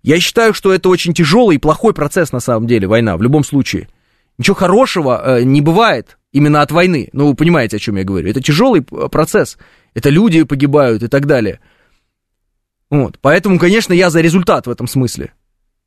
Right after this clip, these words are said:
а не за сам процесс. То есть вот упиваться там романтикой войны, м-, ну, мне это не свойственно.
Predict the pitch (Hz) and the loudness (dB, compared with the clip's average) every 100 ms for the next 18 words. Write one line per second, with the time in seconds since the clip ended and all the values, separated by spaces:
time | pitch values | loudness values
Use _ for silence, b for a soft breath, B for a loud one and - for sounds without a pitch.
0 | _ _ _ 127 131 131 147 180 139 143 | _ _ _ 0 2 2 2 0 0 -2
1 | 143 139 98 - - - 110 104 110 131 | -2 -2 -4 -8 -14 -8 -8 -6 -4 -4
2 | 131 151 180 190 - 139 127 123 110 101 | 0 0 2 0 0 2 4 2 2 0
3 | 117 151 175 - - 147 156 202 240 135 | 2 2 0 -2 -2 2 2 2 2 2
4 | 131 139 120 165 226 160 - 107 101 - | 2 2 2 0 0 -4 -4 -6 -6 -8
5 | 85 | -12